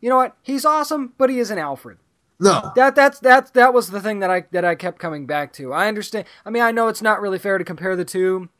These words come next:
Speaker 1: maybe, but, uh, it had that feel, so I kinda got that vibe, especially since I just watched Gotham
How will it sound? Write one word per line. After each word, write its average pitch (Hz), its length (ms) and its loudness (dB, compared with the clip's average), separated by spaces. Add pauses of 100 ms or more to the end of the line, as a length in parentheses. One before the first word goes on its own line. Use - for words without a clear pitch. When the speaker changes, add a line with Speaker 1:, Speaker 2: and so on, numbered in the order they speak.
Speaker 1:
maybe, 185 520 -4 (460)
but, 180 260 -4
uh, 180 260 2
it 190 120 -4
had 202 300 2
that 185 240 -2
feel, 220 540 -6
so 190 240 -4
I 160 120 2
kinda 180 320 -8
got 165 220 -2
that 165 160 -4
vibe, 160 220 0
especially 214 360 -8
since 190 260 -10 (300)
I 196 100 0
just 165 380 -10
watched 175 320 -2
Gotham 170 640 -4